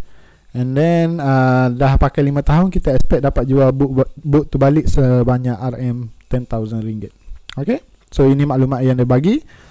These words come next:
uh, supaya kita dapat kira depreciation lah. Okey, so kita menggunakan contoh tersebut.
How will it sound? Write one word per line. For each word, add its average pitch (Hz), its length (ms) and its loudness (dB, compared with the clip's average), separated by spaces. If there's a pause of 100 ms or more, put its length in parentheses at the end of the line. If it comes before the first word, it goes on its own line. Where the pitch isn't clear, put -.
(420)
uh, 127 160 -2
supaya 139 320 0
kita - 160 -2
dapat 127 240 0
kira 120 560 2
depreciation 120 640 2
lah. - 160 2 (1400)
Okey, 226 320 -2
so 190 160 -2
kita 170 240 -4
menggunakan 160 480 -2
contoh 160 320 0
tersebut. 208 480 0